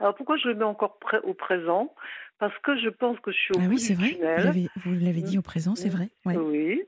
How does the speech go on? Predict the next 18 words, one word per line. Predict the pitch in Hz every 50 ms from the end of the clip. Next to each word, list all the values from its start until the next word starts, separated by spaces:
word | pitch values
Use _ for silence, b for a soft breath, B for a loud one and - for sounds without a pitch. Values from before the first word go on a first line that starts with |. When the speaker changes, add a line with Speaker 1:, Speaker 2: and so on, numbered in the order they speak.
| -
Speaker 1:
je | - 214
le | 190
mets | 185 196 190
toujours | - - 170 151 151 175 175 170
au | 165
présent | - - - 160 147 139 147 156 175 269 - _ _ B B B B B B B B B
parce | 208 196 196
que | - 240 226 214
je | 196 196 185 175 - -
sais | - 277 320
que | - - -
j'ai | 220 208
trouvé | - - - 190 175 175 185 185 190 180 156 -
la | - 175 185 208 233 233 220 208 - _ _ _ -
bonne | 147 156 156 143 - _ - -
solution. | 160 143 143 143 - - - - 180 185 202 254 349 - _ _ - -
Speaker 2:
Ah. | - 180 175 165 b b b b _ _ _ -
Speaker 1:
Euh, | 202 180 180 175 175 175 170